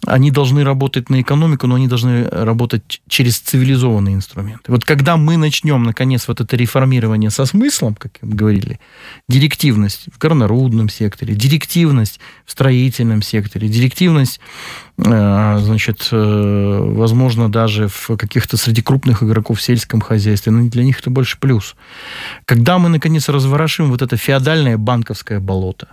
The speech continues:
когда мы, наконец, определимся, что вывеска «столовая», э, это относится к столовой, а не к фондовой бирже,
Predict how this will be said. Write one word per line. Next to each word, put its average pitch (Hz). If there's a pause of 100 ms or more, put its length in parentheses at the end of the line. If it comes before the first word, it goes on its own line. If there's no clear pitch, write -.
(160)
когда 101
мы, 147
наконец, 139
определимся, 135
что -
вывеска 127 (260)
«столовая», 123
э, 113
это -
относится 120
к -
столовой, 135
а -
не 120
к -
фондовой 113
бирже, 101